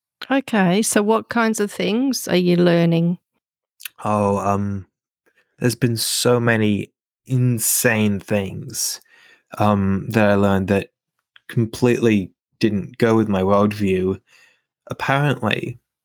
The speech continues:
Speaker 2: And this is something that, um, I struggled to accept for a long time, but apparently this is very common. People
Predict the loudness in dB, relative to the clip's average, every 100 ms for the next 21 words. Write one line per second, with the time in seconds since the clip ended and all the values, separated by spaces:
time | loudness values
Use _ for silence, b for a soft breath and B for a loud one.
0 | _ _ _ _ _ -2 2 2 0 -2
1 | 0 0 0 0 2 0 0 -2 -2 0
2 | 0 2 0 -2 -6 _ _ _ b b
3 | _ _ _ _ _ _ _ _ _ _
4 | -2 0 2 0 _ _ _ _ _ _
5 | _ -4 -4 -4 2 2 4 2 0 0
6 | 0 0 -2 -2 -2 0 0 -4 -6 -4
7 | -2 0 0 2 0 -2 _ _ _ _
8 | 0 0 0 -2 -2 0 0 0 0 -2
9 | -2 -4 -2 -4 -2 -2 -2 -4 -6 _
10 | b b b b b b _ _ _ _
11 | _ _ _ _ _ _ _ _ _ _
12 | 0 0 0 2 2 4 2 -2